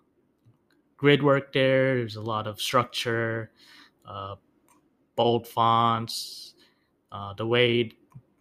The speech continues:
the columns are structured. It's, there's, like, a, a, a similar ratio that's, like, going on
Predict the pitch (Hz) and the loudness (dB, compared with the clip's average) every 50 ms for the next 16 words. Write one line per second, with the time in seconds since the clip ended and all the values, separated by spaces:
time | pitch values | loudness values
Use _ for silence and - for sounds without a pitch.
0 | - - - 110 - - - 113 113 117 131 135 123 139 139 - - - 147 143 | -20 -12 -12 -10 -8 0 2 2 2 2 2 0 -2 -2 -2 -4 0 0 -2 -2
1 | 147 - - 156 156 151 151 147 151 - - 175 113 107 104 - - - - - | -2 -4 -4 -2 -2 -2 -2 -4 -6 -12 -18 -16 -16 -16 -14 -14 -14 -14 -16 -18
2 | _ _ _ _ _ _ - 113 113 107 113 113 110 107 - 110 104 104 104 - | _ _ _ _ _ _ -10 -8 -8 -6 -4 -4 -4 -4 -6 -8 -8 -8 -10 -12
3 | - - 107 101 101 98 101 98 95 - _ _ _ _ _ _ _ _ _ _ | -8 -8 -8 -8 -8 -10 -10 -14 -16 -20 _ _ _ _ _ _ _ _ _ _
4 | _ _ _ _ _ _ _ _ _ _ _ _ _ _ _ _ _ _ _ _ | _ _ _ _ _ _ _ _ _ _ _ _ _ _ _ _ _ _ _ _
5 | _ _ _ _ _ - - - - 147 147 147 151 143 123 113 110 107 113 123 | _ _ _ _ _ -8 -4 -2 0 2 2 4 4 4 4 4 2 2 2 2
6 | 120 - - 170 160 160 165 160 143 123 - - - 120 110 107 - 117 117 113 | 2 0 0 0 0 0 0 0 -2 -2 -4 -6 -8 -10 -10 -6 -4 -2 -2 -2
7 | 113 113 113 117 120 120 120 123 | -2 -2 -2 -2 -2 -2 -4 -6